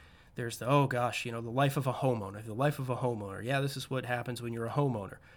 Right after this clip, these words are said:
So, here are things that you will need to do as a homeowner. And this is by no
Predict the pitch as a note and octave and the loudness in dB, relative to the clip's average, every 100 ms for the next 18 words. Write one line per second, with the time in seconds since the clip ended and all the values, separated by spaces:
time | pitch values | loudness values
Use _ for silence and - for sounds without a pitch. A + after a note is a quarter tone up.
0 | - - - - - G#3+ - - - - | -20 -20 -20 -4 4 4 2 -10 -20 -4
1 | B3+ C4 G3+ F#3 F3+ F#3+ F3+ - - D#3+ | 0 2 2 0 0 0 -2 -8 -6 -4
2 | - C3+ C3+ C3+ A2+ C3 D3+ B2 E3+ F3 | -2 -2 -2 -2 -4 0 2 2 0 -2
3 | - - G2+ C#3 G3+ - A2+ F#2+ - D#3 | -10 -6 -2 0 4 4 2 -2 0 0
4 | - - - A2+ A2 G#2+ A#2+ E3 F#3 F#3 | 0 -4 -2 -2 -2 -4 0 2 4 4
5 | F3+ | 4